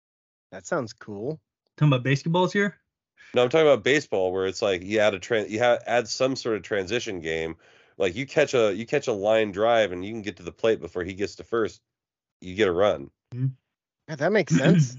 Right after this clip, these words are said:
Speaker 2: <laughs>
Speaker 1: I like
Speaker 2: Defensive
Speaker 1: that.
Speaker 2: scoring.
Speaker 1: I like that rule. That would make me watch baseball.
Speaker 3: Yeah, 'cause then all of a sudden guys are hustling up
Speaker 1: Is
Speaker 3: the first base line.
Speaker 2: Mm-hmm.
Speaker 1: Yeah, if you could score at any time, that's, that would make baseball so much better.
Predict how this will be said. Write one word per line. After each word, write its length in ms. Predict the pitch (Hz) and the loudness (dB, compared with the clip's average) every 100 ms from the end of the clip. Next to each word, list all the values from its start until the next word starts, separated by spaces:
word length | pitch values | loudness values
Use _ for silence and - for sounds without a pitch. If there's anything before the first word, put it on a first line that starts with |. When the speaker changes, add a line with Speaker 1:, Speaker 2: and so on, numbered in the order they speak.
| - | -8
Speaker 2:
<laughs> 120 | 135 | -2
Speaker 1:
I 60 | 156 | 4
like 160 | - 208 | 6 6
Speaker 2:
Defensive 200 | 170 110 | 4 0
Speaker 1:
that. 60 | 90 | -2
Speaker 2:
scoring. 600 | - 147 131 123 117 113 _ _ _ - | 0 2 2 0 -6 -14 _ _ _ -6
Speaker 1:
I 40 | |
like 220 | 208 254 - | 0 0 2
that 180 | 156 | 0
rule. 360 | 131 120 87 80 _ _ _ _ _ _ - | 0 -8 -10 -18 _ _ _ _ _ _ 2
That 160 | 220 | 2
would 100 | 262 | 4
make 180 | 185 180 | 2 0
me 100 | 170 | 0
watch 240 | 165 170 - | 0 0 0
baseball. 520 | 160 139 113 92 - _ _ _ - | -2 -2 -14 -14 -18 _ _ _ 0
Speaker 3:
Yeah, 200 | 135 123 | 4 4
'cause 180 | - 113 | 2 0
then 120 | 143 | 4
all 80 | 143 | 4
of 60 | |
a 40 | 120 | 2
sudden 340 | - 127 127 110 | -2 -2 -4 0
guys 260 | 117 123 | 2 2
are 80 | 113 | -2
hustling 400 | 113 127 - 117 | -4 -4 -2 -4
up 80 | 110 | -4
Speaker 1:
Is 60 | 139 | -6
Speaker 3:
the 60 | |
first 280 | - 110 98 | -6 -6 -4
base 220 | 104 95 | -6 -6
line. 480 | 98 123 113 101 107 _ _ _ _ _ _ _ _ 123 | -2 0 2 0 -6 _ _ _ _ _ _ _ _ -10
Speaker 2:
Mm-hmm. 400 | 120 123 131 143 - | -4 0 4 2 0
Speaker 1:
Yeah, 380 | 147 175 226 143 | -10 -6 -2 -4
if 200 | 127 - | -6 -8
you 120 | 247 | -8
could 180 | 247 175 | -6 -8
score 340 | - 180 196 190 | -6 -2 0 2
at 60 | |
any 200 | 175 175 | 2 0
time, 460 | 156 151 147 165 143 | 0 0 2 0 -2
that's, 440 | 147 165 - - _ _ _ _ _ _ _ - | 0 0 -2 -20 _ _ _ _ _ _ _ -4
that 140 | 147 | -2
would 120 | 160 | -2
make 200 | 151 143 | -4 -4
baseball 560 | 143 135 123 131 120 110 | -4 -6 -4 -4 -2 -4
so 280 | - 135 123 | -8 -8 -6
much 240 | 120 113 | -6 -8
better. 340 | 107 95 87 | -12 -12 -16